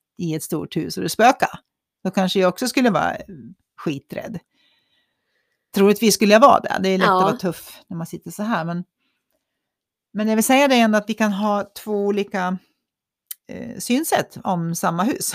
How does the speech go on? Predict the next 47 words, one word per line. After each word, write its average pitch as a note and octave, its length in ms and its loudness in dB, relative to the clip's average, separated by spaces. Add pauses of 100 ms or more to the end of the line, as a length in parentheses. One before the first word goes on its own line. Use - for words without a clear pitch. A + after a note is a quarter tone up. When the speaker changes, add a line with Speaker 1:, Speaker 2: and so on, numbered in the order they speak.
(160)
Speaker 1:
<laughs> - 160 -8
Eller A3 160 0
vad G3+ 140 -2
man F3+ 100 -4
ska F3+ 60 -2
Speaker 2:
Ja, F3 60 2
men F#3 60 2
Speaker 1:
säga. E3 160 4
Speaker 2:
jag E4 200 8
har A#3 60 8
ju A#2+ 120 0
haft - 300 -8
det, - 80 -6
Speaker 1:
Eh, E3+ 140 -6
Speaker 2:
liksom. D#3+ 160 -2
Speaker 1:
om F#3+ 100 -2
samma, F3+ 600 0 (120)
det G#3+ 120 -8
kan D4+ 140 -4
man E4+ 60 -4
ju D#4 60 0
ha A#3+ 60 2
med G3+ 120 0
allting. F#3+ 480 -6
Du G3 80 -2
kan C#4 140 -4
ju C4+ 60 -2
gå A#3+ 120 -2
på A#3 100 -4
en G#3+ 180 -2
fest E4 320 -4
och C#4 80 -10
tycka C#4+ 220 -4
två C#4 140 -8
olika C4+ 260 -6
saker B3 460 -2
beroende D4+ 300 2
Speaker 2:
Ja. A#3+ 100 2
Speaker 1:
på A#3 60 0 (200)
vilka A#3 260 -2
glasögon A3 640 0
du G3+ 80 -2
har. G3 220 2
Speaker 2:
Mm. A#3 420 -2
Speaker 1:
Vilket, A3 240 -6 (520)
liksom, G3 400 -10 (1500)
ja. G#3 280 -2